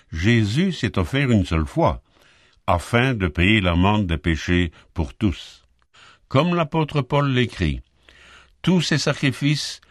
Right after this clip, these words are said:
ne pouvaient rendre personne parfait, car il s'agissait du sang d'animaux, tandis que Jésus-Christ s'est offert lui-même une fois pour toutes. Jésus est mort. Il est resté trois jours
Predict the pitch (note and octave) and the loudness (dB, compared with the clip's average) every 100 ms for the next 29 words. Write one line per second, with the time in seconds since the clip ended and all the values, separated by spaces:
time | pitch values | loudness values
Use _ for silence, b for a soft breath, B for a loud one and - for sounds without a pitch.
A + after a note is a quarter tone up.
0 | b b - G#2+ C3+ C3 C3 C3+ D3+ B2+ | b b 0 0 2 2 2 2 2 0
1 | B2+ A2+ - C3 A#2+ - A#2+ - - D#2 | -2 -4 0 2 2 2 0 -2 -6 -6
2 | - _ _ B B B B - B2 B2 | -6 _ _ B B B B 0 2 2
3 | C3 A2 C3 C3 A#2+ C#3+ B2+ B2 - A#2+ | 0 0 0 0 0 0 0 -2 0 2
4 | G#2 B2+ E3 B2+ G2 A2 C#3+ _ b b | 2 2 4 4 4 2 -2 _ b b
5 | b b - A2 A2+ B2 G#2 F#2 A2 G2+ | b b 0 2 2 0 2 2 2 2
6 | - A#2+ B2 - - G#2+ F#2+ G2 - F#2+ | 0 -2 -2 -6 -4 -4 0 -2 0 0
7 | E2+ A2 C#3+ B2 A#2+ B2+ A#2+ b b - | 4 4 4 2 0 -2 -6 b b -2
8 | D3 D3+ - D#3 C#3+ C3 A2+ F#2 D2+ - | 0 0 0 -2 -2 -6 -6 -6 -6 -12
9 | _ _ _ _ _ b b b F#2 F2 | _ _ _ _ _ b b b -4 2
10 | C#3 C3+ E3+ C#3 A2+ D2+ A1+ _ _ _ | 2 2 0 2 2 0 -6 _ _ _
11 | B B B B B F#2+ A#2+ C#3 C3+ D#3+ | B B B B B 2 2 2 0 -2
12 | D3 D3 D#3 C3 C#3+ D#3+ D3+ | -2 2 2 2 0 0 -2